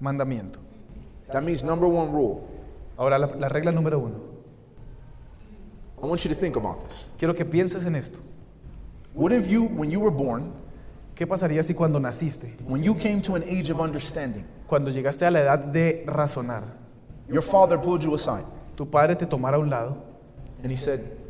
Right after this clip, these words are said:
Speaker 2: "The number one rule in this house
Speaker 1: y te dijera, "La regla número uno en esta casa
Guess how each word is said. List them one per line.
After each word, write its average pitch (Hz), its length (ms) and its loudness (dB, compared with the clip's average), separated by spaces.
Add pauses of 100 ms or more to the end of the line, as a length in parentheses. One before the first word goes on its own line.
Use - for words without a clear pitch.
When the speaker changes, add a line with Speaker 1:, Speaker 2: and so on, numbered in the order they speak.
(300)
Speaker 2:
"The 123 80 -2
number 175 260 0
one 175 220 2
rule 165 200 0
in 147 60 -2
this 143 160 -4
house 90 380 -10
Speaker 1:
y 147 60 -4
te 151 120 -2
dijera, 143 640 0
"La 139 180 2
regla 165 260 4
número 185 360 4
uno 180 200 2
en 147 60 2
esta - 240 -2
casa - 240 -12